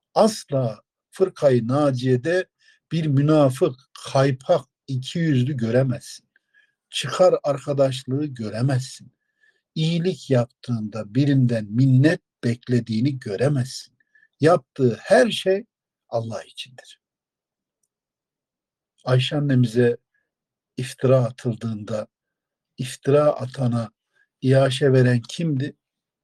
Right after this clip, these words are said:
Ayşe annemizin babası değil mi? Ebu Bekir radıyallahu anh. "Bir daha vermeyeceğim." diyor. Allah Resulü aleyhissalatü vesselam, "Sen ona niye veriyordun?"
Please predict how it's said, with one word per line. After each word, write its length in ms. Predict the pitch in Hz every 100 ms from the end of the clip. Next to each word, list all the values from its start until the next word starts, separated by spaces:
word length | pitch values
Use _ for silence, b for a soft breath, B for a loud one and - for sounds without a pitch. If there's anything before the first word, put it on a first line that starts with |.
| _ _ _
Ayşe 320 | 107 101 -
annemizin 540 | 120 110 104 - 143 117
babası 440 | 101 120 123 143
değil 160 | 113 170
mi? 160 | 139 - _ _ _ _ _ _ _ _ _
Ebu 200 | - 107
Bekir 280 | 104 - 185
radıyallahu 480 | 156 123 - _ _
anh. 60 | 127 _ _ _ _ _ _ _ _ _ -
"Bir 180 | 190 127
daha 220 | 123 123
vermeyeceğim." 640 | 107 - - - - - -
diyor. 260 | _ _ _ _ _ _ _ _ _ _ _ _ _ _ _ _ -
Allah 280 | 127 147
Resulü 300 | 131 127 113
aleyhissalatü 760 | 110 110 - 127 107 107 - 110
vesselam, 480 | 95 - 107 107 - _ _ _ _ _ _
"Sen 220 | - 180
ona 240 | 208 147 107
niye 300 | 120 208 165
veriyordun?" 500 | 117 104 110 190